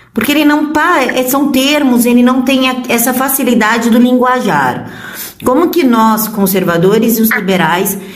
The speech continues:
podem melhorar? O que que a gente pode estar fazendo pra conseguir dominar melhor essa guerra de naga-, narrativa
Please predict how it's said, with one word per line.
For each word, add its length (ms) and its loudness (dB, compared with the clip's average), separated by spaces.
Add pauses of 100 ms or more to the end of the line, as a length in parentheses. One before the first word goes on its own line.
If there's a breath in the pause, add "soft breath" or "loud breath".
(360 loud breath)
podem 840 0
melhorar? 800 2
O 80 -4
que 120 -2
que 100 0
a 40 0
gente 280 0
pode 220 0
estar 220 -4
fazendo 840 0
pra 160 -2
conseguir 440 0
dominar 480 0
melhor 420 2
essa 240 -2
guerra 300 2
de 140 2
naga-, 420 0
narrativa 720 2